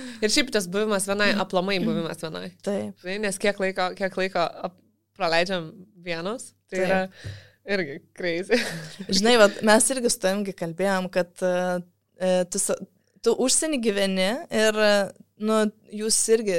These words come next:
Speaker 2: retai matotės ten, tarkim, ane? Bet mes, kai namie čia Kaune esam, atrodo, kad, vat, mes ten visada kartu, ane? Bet iš tikrųjų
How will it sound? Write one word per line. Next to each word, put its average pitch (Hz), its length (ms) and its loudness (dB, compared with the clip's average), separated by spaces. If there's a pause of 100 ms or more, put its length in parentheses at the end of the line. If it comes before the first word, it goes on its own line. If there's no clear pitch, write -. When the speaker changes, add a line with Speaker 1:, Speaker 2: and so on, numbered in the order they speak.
Speaker 2:
retai 175 380 -2
matotės 180 560 -4
ten, 208 280 -6
tarkim, 208 360 -6
ane? 175 300 -6 (840)
Bet 196 320 4
mes, 196 380 4
kai 180 160 -2
namie 180 360 4
čia 214 240 2
Kaune 175 400 0
esam, 202 360 2
atrodo, 190 360 2
kad, 190 200 -2
vat, 185 200 0
mes 185 280 -4
ten 190 240 -6
visada 262 320 4
kartu, 175 360 -4
ane? 170 260 -4 (200)
Bet 196 300 -4
iš - 120 2
tikrųjų 220 280 2